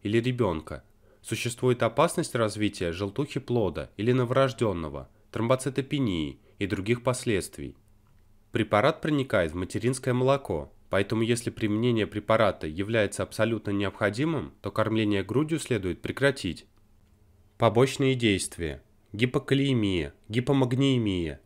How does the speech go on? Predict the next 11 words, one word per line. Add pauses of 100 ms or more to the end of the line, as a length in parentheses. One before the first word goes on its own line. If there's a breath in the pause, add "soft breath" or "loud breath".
(160)
гиперкальциемия (240)
и
гипохлоремический
алкалоз, (260)
сухость
во
рту, (120)
жажда, (140)
нерегулярный
ритм
сердца,